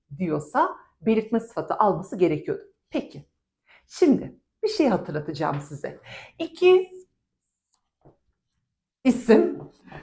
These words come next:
iki, niye söylediysem ikiyi, ilkine tamlayan, ikincisine tamlanan, tamam.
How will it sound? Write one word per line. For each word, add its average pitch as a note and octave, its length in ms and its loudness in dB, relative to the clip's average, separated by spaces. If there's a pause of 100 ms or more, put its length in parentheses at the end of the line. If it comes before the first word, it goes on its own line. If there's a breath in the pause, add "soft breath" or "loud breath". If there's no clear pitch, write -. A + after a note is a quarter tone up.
(180 loud breath)
iki, A#3 440 8
niye B3 240 12
söylediysem A3+ 680 10
ikiyi, F#3+ 420 6
ilkine D4 500 10
tamlayan, B3+ 840 6
ikincisine B3+ 540 6
tamlanan, A3+ 680 4 (140)
tamam. F3 500 -2